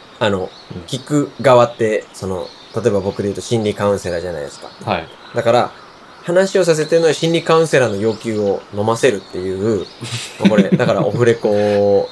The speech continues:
Speaker 1: では、
Speaker 2: すごい、やばいっすね。
Speaker 1: あると思うんですけど、
Speaker 2: はいはい。
Speaker 1: 例えば、この三十代女性の
Speaker 2: うん。
Speaker 1: 目的は、まあ、具体的にどうなりたいかわかんないですけど、現状は変えたいんですよね。
Speaker 2: はい。
Speaker 1: ってことは、喧嘩が絶えない日々が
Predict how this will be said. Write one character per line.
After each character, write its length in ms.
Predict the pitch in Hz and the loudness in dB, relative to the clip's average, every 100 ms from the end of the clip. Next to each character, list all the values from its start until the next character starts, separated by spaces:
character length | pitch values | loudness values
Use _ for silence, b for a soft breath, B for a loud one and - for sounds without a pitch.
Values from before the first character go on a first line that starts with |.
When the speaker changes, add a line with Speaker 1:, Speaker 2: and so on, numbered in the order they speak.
| 120 | 2
Speaker 1:
で 80 | |
は、 80 | 127 | 2
Speaker 2:
す 680 | 101 - - - - - 98 | 2 -4 -12 -20 -20 -14 -12
ご 80 | - 110 98 | -12 -12 -10
い、 60 | 90 | -4
や 140 | 98 | 0
ば 60 | - | -2
い 20 | |
っ 40 | |
す 80 | - | -4
ね。 60 | - - | -18 -6
Speaker 1:
あ 100 | 110 | -4
る 80 | 110 | -2
と 80 | 104 | -2
思 120 | 98 | -2
う 40 | |
ん 40 | 92 | -6
で 40 | |
す 80 | - | -6
け 100 | 101 | -2
ど、 100 | 110 | 0
Speaker 2:
は 160 | 95 87 | 0 0
い 40 | |
は 80 | - | 2
い。 40 | |
Speaker 1:
例 100 | 254 | 4
え 40 | 170 | 6
ば、 280 | 185 131 - - - - - - | 6 4 0 -12 -20 -20 -12 0
こ 80 | 220 | 2
の 40 | |
三 300 | 208 233 247 | 4 4 4
十 180 | 247 262 | 2 4
代 200 | 160 117 | 4 4
女 100 | 120 | 2
性 220 | - 120 | 2 0
の 240 | 113 110 - - | 2 -2 -2 -10
Speaker 2:
う 20 | |
ん。 200 | 101 - - - - | -12 -12 -20 -20 -8
Speaker 1:
目 180 | 120 123 - | 0 0 0
的 260 | 117 - | -2 2
は、 280 | 147 165 - - - 160 | 4 4 2 -10 -8 -2
ま 60 | |
あ、 20 | |
具 100 | 127 | 2
体 200 | - 262 | 4 4
的 100 | 269 | 4
に 140 | 262 254 | 0 4
ど 80 | 254 | 4
う 40 | |
な 80 | 156 | 4
り 60 | |
た 100 | 123 | 2
い 60 | 110 | 0
か 60 | 101 | 0
わ 60 | |
か 100 | 110 | -2
ん 20 | |
な 60 | 101 | -4
い 20 | |
で 40 | 90 | -4
す 60 | |
け 60 | 110 | 2
ど、 220 | 151 - B B B - | 2 2 B B B -8
現 320 | - 208 226 202 | 2 2 2 2
状 200 | 220 208 | 4 6
は 180 | 196 196 | 4 4
変 140 | 160 | 2
え 40 | 151 | 4
た 140 | 143 | 4
い 40 | |
ん 40 | 101 | 2
で 40 | |
す 80 | - | -2
よ 80 | 117 | -4
ね。 120 | 233 - | -4 -6
Speaker 2:
は 220 | 107 87 | -6 -4
い。 20 | 80 | -6
Speaker 1:
っ 40 | - - - | -12 -20 -4
て 100 | 247 | 0
こ 80 | 285 | 2
と 120 | - | 4
は、 360 | 220 233 113 - - - - - - - - - - | 6 6 4 -2 -18 -20 -20 -20 -20 -20 -20 -6 0
喧 160 | 262 | 4
嘩 100 | 262 | 4
が 80 | 247 | 4
絶 80 | 240 | 4
え 100 | 226 | 4
な 100 | 202 | 4
い 80 | 139 | 2
日 160 | 147 135 | 0 -2
々 580 | 131 120 113 113 107 | 0 0 0 -2 0
が 240 | 147 165 | 4 4